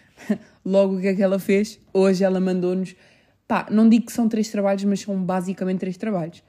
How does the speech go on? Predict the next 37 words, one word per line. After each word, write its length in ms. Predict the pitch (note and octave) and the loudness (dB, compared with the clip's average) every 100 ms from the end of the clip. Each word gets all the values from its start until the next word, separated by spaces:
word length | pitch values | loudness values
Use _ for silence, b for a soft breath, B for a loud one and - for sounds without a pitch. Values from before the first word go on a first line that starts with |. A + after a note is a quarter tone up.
| b b | b b
Um 220 | G#3 G#3+ | 0 2
é 160 | G3 F3+ | 2 0
melhorar 320 | F#3 F#3 F#3 | -2 0 0
a 60 | F3+ | -2
apresentação, 580 | F3+ F3 F3+ F#3+ - A3+ | -4 -6 -6 -8 -6 -6
a 60 | |
apresentação 480 | - F#3+ G3+ G3+ A3 | -6 -6 -6 -4 -4
não, 160 | F#3 F3+ | -4 -4
uma 140 | F#3+ | -6
pesquisa 360 | F3+ - G#3+ F#3+ | -6 -8 -8 -6
que 80 | |
já 80 | F3+ | -8
tínhamos 300 | E3+ F3+ F3 | -8 -8 -8
feito, 320 | - A3+ A3 b b b - | -8 -8 -8 b b b 0
outra 320 | A#3+ A3+ G3+ | 0 2 -2
é 80 | F#3 | -2
a 40 | |
matéria 320 | F3+ E3+ F#3+ | -2 -2 -2
nova 220 | G3+ F#3+ | -2 -4
que 80 | F3+ | -6
ela 140 | F3 F3 | -8 -4
fez, 240 | A#3+ A#3 | -4 -4
depois 360 | - - - G3 | -8 -8 -2 0
é 40 | |
um 80 | F#3+ | -2
tra-, 120 | G3 | -4
trabalho 360 | F#3+ F#3+ F3+ E3+ | -8 -4 -4 -4
de 60 | |
casa, 260 | - A3+ A3 | -6 -4 -4
depois 380 | A3+ - - G3 | -10 -8 -2 -2
ela 120 | F#3+ | -2
quer 200 | F#3 F#3+ | -4 -6
ver 120 | F#3 | -4
não 80 | F#3 | -6
sei 120 | F3+ | -8
o 40 | |
quê. 60 | - | -14